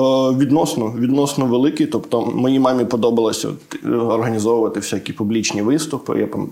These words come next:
перший там публічний виступ в мене був там в бібліотеці. Е, я там щось був піратом. Вона була моєю мамою, яка мене збирає там в якусь подорож. Е, от, е, там бутилка рома, оці всі справи. От, ну, їй реально там це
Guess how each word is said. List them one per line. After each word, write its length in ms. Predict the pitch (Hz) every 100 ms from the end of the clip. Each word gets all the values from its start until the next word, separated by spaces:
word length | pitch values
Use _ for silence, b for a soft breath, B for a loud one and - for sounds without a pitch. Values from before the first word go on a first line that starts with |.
| -
перший 360 | 151 - -
там 160 | 95 101
публічний 500 | 107 107 110 - 107
виступ 340 | 107 104 101 104
в 20 |
мене 200 | 104 98
був 300 | 98 92 -
там 320 | - 87 87 85 85 87
в 140 | 101
бібліотеці. 840 | 107 107 104 101 127 151 151 - 131 B B B
Е, 160 | - 92 95
я 160 | 101 98
там 220 | 98 98
щось 260 | - 104 117
був 280 | 101 107 -
піратом. 560 | 113 113 151 135 113 - - 107
Вона 220 | 110 113
була 260 | 107 107
моєю 360 | 104 104 107 104
мамою, 360 | 110 127 117 104
яка 220 | - 104
мене 240 | 101 104
збирає 440 | 101 104 101 104 95
там 220 | 95 95
в 40 |
якусь 300 | 92 - -
подорож. 540 | - 131 143 117 107 - - B B B B
Е, 40 | 117
от, 840 | 117 113 110 - 113 110 110 -
е, 140 | 101
там 320 | 95 98 92 98
бутилка 520 | 107 120 110 - 101
рома, 360 | 113 156 143
оці 300 | 113 104 -
всі 200 | 107 -
справи. 540 | 104 - 113 131 135 113 B B B
От, 240 | - 110 120
ну, 60 |
їй 220 | 131 131 123
реально 300 | 123 113 101
там 220 | 95 95
це 200 | -